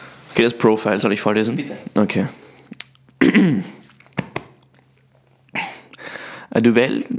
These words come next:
Speaker 1: is still seen as the reference among strong golden ales.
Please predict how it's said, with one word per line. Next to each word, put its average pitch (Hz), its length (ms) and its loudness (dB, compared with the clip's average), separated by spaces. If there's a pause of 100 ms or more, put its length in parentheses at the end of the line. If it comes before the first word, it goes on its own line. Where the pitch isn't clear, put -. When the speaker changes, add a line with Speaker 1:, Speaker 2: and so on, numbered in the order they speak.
Speaker 1:
is - 100 2
still 127 220 2
seen 127 300 0
as 120 100 -2
the 107 100 4
reference 123 520 0
among 107 240 2
strong 110 440 0
golden 104 440 2
ales. - 500 -4